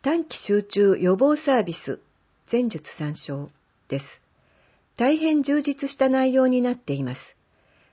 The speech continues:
健康に自信のない方、ご遠慮なくお電話ください。たくさんある市のサービスの中から、あなたに合ったものを提案します。写真があります。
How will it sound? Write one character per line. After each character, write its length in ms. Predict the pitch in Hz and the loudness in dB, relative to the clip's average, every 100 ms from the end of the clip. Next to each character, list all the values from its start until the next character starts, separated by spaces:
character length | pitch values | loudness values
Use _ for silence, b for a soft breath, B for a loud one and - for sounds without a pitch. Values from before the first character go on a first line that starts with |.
| _ - | _ 2
健 220 | 269 311 | 2 4
康 140 | 320 311 | 2 4
に 100 | 302 | 2
自 160 | 247 | 0
信 220 | 226 285 | 0 0
の 100 | 285 277 | 2 2
な 120 | 269 | 2
い 80 | 220 | -2
方、 360 | 139 - 139 - b b - | -6 -8 -10 -12 b b -6
ご 140 | 151 | 0
遠 160 | 214 294 | 2 4
慮 120 | 311 | 2
な 140 | 311 320 | 0 -2
く 180 | 185 | -2
お 60 | 156 | 2
電 180 | 214 226 | 2 2
話 120 | 147 | 0
く 80 | 147 | -4
だ 120 | 151 | -6
さ 180 | - 160 | -4 -6
い。 120 | - _ _ _ _ _ _ _ _ | -6 _ _ _ _ _ _ _ _
た 140 | 170 170 | -8 -8
く 80 | |
さ 180 | - 302 | -2 2
ん 120 | 311 | 4
あ 80 | 311 | 4
る 100 | 262 | 0
市 220 | 185 269 | -2 0
の 120 | 269 185 | 2 2
サ 180 | 247 | 0
ー 60 | 240 | -2
ビ 80 | 196 | -2
ス 140 | - | -4
の 120 | 165 | -2
中 260 | 160 175 160 | -2 -2 -6
か 120 | 151 | -4
ら、 180 | 139 - b b b | -4 -6 b b b
あ 120 | 165 | 0
な 140 | 254 | 0
た 140 | 294 240 | 2 0
に 100 | 180 | 0
合 80 | 196 | -2
っ 40 | |
た 160 | - 190 | -2 0
も 120 | 165 | 0
の 140 | 156 | -2
を 60 | 139 | -6
提 280 | 143 147 143 | -4 -4 -4
案 140 | 143 | -6
し 160 | - 127 | -8 -12
ま 100 | 135 | -12
す。 200 | - _ _ _ _ _ _ _ _ _ _ _ _ _ _ _ _ _ _ _ _ _ _ - | -16 _ _ _ _ _ _ _ _ _ _ _ _ _ _ _ _ _ _ _ _ _ _ -8
写 180 | 202 | -6
真 240 | 196 277 262 | -4 -2 0
が 80 | 254 | 0
あ 60 | |
り 100 | 220 | -2
ま 120 | 196 | -4
す。 220 | 190 - | -6 -12